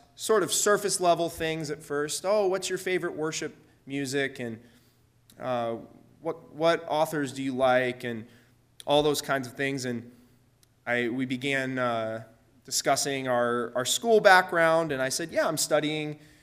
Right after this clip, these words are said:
theology and, um, and biblical studies." And he said, "Oh, theology, yeah.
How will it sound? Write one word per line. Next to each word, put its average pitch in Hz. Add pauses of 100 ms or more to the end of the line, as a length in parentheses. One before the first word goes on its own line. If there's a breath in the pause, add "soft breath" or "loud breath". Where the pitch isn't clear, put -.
(320 soft breath)
theology 143
and, 104 (380)
um, 104 (340)
and 120
biblical 131
studies." - (1400)
And 123
he 117
said, 120
"Oh, 135
theology, 127
yeah. 117